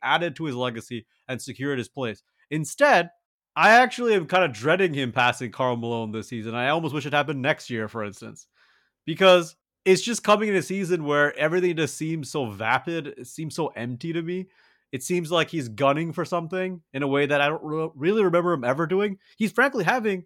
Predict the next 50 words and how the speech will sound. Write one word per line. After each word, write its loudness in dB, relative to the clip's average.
a 0
very 2
Russell 2
Westbrook 0
season, -6
or, -2
or 6
maybe 6
like 6
a -4
Wilt 2
Chamberlain 0
season, -6
uh, -12
sort -6
of 0
latter 8
part 2
of 0
Wilt's 6
career -2
where -2
he -2
was -4
chasing -2
one -4
sort -4
of -2
thing 0
at 0
the -4
expense -4
of -4
every 0
other 0
thing -6
that -4
would -8
lead -2
to -4
winning 0
basketball. -2
So -4
here 6
he's 0
clearly 4
chasing 0
a -4
scoring -4
title, -4